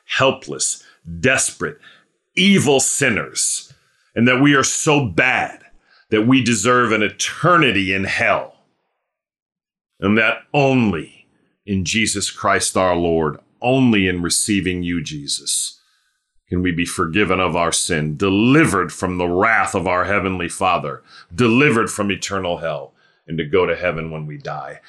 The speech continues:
Help us, Holy Spirit, we pray, in Jesus' name. Amen and amen. So a quick comment on verse twelve. Matthew seven twelve. "So in everything."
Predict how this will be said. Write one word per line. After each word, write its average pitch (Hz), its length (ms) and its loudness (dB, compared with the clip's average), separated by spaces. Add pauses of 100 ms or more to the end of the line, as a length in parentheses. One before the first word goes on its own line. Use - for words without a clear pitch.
(160)
Help - 420 -2
us, 92 160 -2
Holy 85 320 -6
Spirit, 76 440 -4
we 80 140 -12
pray, 73 460 -6 (400)
in 82 200 -4
Jesus' 82 540 -6
name. 71 360 -12 (680)
Amen 90 340 0
and 76 120 -4
amen. 71 360 -10 (800)
So 143 220 4
a - 100 0
quick - 220 -2
comment 123 380 2
on 92 180 -2
verse 98 300 -2
twelve. - 500 -4 (760)
Matthew 101 300 0
seven 98 360 0
twelve. 98 360 0
"So 139 300 2
in 147 80 4
everything." 147 500 0